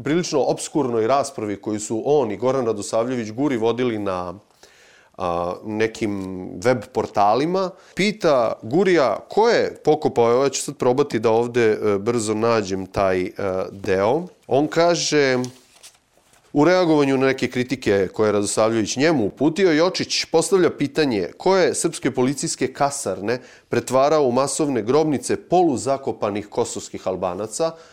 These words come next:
Dakle, sugeriše se da nisu dobro bili, o, z-, zakopani, jer možda do danas ne bi bili pronađeni da nisu bili poluzakopani. Ko je gurnuo hladnjaču punu leševa kosovskih Albanaca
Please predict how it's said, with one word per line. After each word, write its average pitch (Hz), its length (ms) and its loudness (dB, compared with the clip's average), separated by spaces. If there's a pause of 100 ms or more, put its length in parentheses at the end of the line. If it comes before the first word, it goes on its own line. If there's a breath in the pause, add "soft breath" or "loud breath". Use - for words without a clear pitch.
(140)
Dakle, 117 280 -2
sugeriše 131 520 -2
se 123 160 -6
da 113 80 -4
nisu 127 240 -4
dobro 127 260 2
bili, 95 400 -4
o, 95 360 -4
z-, 95 320 -2
zakopani, 98 540 -2
jer 98 140 -2
možda 101 280 -2
do 98 140 -6
danas 104 300 -4
ne 107 80 -2
bi 101 100 -4
bili 101 240 -6 (400)
pronađeni 98 540 -2
da 92 100 -8
nisu 90 220 -12
bili 90 200 -8
poluzakopani. 104 920 -6 (480 loud breath)
Ko 247 160 2
je 220 60 2
gurnuo 196 420 2
hladnjaču 160 640 0
punu 185 220 2
leševa 139 480 0
kosovskih 131 540 -4
Albanaca 117 560 0